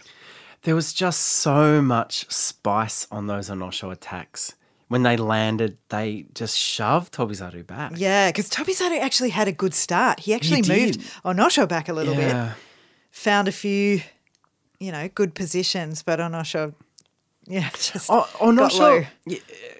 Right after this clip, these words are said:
Speaker 1: I, I know we talk about this too much, but it's hard sometimes to understand what Tobizaru's,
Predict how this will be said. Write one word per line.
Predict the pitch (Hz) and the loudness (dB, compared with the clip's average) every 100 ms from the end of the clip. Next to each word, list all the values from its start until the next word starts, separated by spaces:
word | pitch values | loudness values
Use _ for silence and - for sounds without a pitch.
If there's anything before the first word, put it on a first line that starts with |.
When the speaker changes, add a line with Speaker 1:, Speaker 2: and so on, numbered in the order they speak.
| 120 117 107 131 | -20 -20 -14 -2
Speaker 1:
I, | 160 175 | 2 6
I | 180 | 6
know | 185 196 | 6 4
we | 214 | 4
talk | - 160 | 2 0
about | 139 120 | 2 0
this | 104 - | 0 -6
too | - 107 | -6 -6
much, | 101 101 98 - | -2 -2 -4 -6
but | 117 - _ - - _ _ _ _ | -6 -6 _ -20 -20 _ _ _ _
it's | 135 - | -6 -4
hard | - 139 156 160 147 - | -2 2 4 2 0 -6
sometimes | - 120 110 117 110 | -4 -4 -4 -4 -4
to | - | -8
understand | 113 107 104 - 98 98 | -6 -4 -4 -6 -6 -6
what | 95 - | -8 -10
Tobizaru's, | 101 101 95 98 92 90 87 - - | -12 -10 -8 -8 -8 -10 -10 -12 -12